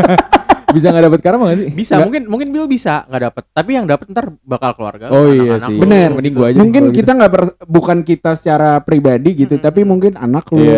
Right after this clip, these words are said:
Speaker 3: istri
Speaker 1: iya,
Speaker 3: lu
Speaker 1: iya.
Speaker 3: atau segimana. Nah, iya bener,
Speaker 2: Dan
Speaker 3: gue
Speaker 2: itu
Speaker 3: setuju
Speaker 2: lebih,
Speaker 3: sih.
Speaker 2: lebih serem
Speaker 1: Lebih
Speaker 2: sih.
Speaker 3: Oh,
Speaker 1: serem
Speaker 3: itu lebih
Speaker 1: sih.
Speaker 3: takut sih.
Speaker 2: Ah.
Speaker 1: Ya udah, gua aja deh.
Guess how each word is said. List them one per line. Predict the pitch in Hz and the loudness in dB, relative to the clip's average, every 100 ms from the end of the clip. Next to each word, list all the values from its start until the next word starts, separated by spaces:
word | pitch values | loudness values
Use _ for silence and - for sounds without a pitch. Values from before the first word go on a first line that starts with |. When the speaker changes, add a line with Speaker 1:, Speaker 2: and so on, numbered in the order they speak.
| 107 | 2
Speaker 3:
istri | - 160 | 2 2
Speaker 1:
iya, | 180 | 4
Speaker 3:
lu | 175 | 4
Speaker 1:
iya. | 160 | 4
Speaker 3:
atau | 151 160 | 2 -2
segimana. | 143 139 127 127 131 | -4 -2 -2 -4 -4
Nah, | 131 | -2
iya | 139 185 | 2 2
bener, | 147 143 | 2 0
Speaker 2:
Dan | 143 | -2
Speaker 3:
gue | 143 175 | 2 2
Speaker 2:
itu | |
Speaker 3:
setuju | 220 180 | 2 2
Speaker 2:
lebih, | 160 | 2
Speaker 3:
sih. | 139 | 0
Speaker 2:
lebih | 147 143 | -4 -6
serem | - 196 | -6 -4
Speaker 1:
Lebih | 160 120 | -2 -2
Speaker 2:
sih. | 123 | 2
Speaker 3:
Oh, | 220 | 4
Speaker 1:
serem | 202 | 6
Speaker 3:
itu | 247 | 6
lebih | 262 190 | 4 4
Speaker 1:
sih. | 190 | 4
Speaker 3:
takut | 160 226 - | 4 4 4
sih. | 196 | 2
Speaker 2:
Ah. | 180 | 2
Speaker 1:
Ya | 113 120 | 2 2
udah, | 127 | 2
gua | 123 123 | 2 4
aja | 127 | 2
deh. | 127 | 0